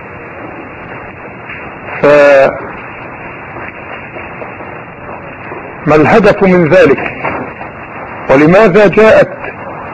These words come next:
في وسط هذه الآيات التي تبين الحلال والحرام؟ "اليوم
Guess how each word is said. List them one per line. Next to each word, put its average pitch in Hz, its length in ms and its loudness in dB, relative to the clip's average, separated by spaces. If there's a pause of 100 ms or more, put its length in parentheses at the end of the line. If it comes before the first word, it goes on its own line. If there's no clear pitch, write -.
(720)
في 147 100 4
وسط 180 380 6 (1000)
هذه 175 460 6
الآيات 180 540 6 (1500)
التي 175 340 4
تبين 185 560 6
الحلال 175 800 6
والحرام؟ 147 500 6 (4000)
"اليوم 196 380 6